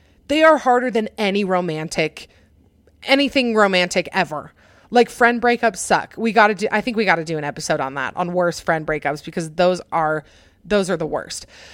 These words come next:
So yeah, I don't like this for you. I don't like it for you. I don't like that your friend has a new best friend. I'm mad about that. I'm mad about that for you. That seems wrong. And, you know,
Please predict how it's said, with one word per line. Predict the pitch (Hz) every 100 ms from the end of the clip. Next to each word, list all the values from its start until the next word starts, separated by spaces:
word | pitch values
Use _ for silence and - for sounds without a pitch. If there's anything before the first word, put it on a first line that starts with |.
| -
So | - - 254 240 -
yeah, | 196 208 151
I | - 233
don't | 294 -
like | 196 185 -
this | 131 -
for | 156
you. | 117 92 78 -
I | 190
don't | 151
like | 185
it | - -
for |
you. | 160 208 254 262
I | 170
don't | 160
like | - 165
that | -
your | 165
friend | - 170
has | 170 165
a |
new | 165 160
best | 160 -
friend. | 208 214 220
I'm | 190 180
mad | 175 160
about | 151 143 -
that. | 127 98 -
I'm | 214
mad | 220 214
about | 226 180
that | - -
for | - 147
you. | 101 104 175 _ _
That | 202 190 -
seems | - 202 190
wrong. | 170 160 156 170 254 - _ _ - - - - - -
And, | 226 226 220 220 214 - _ _ _ _ _ _ _ _ -
you | 254
know, | 247 254 247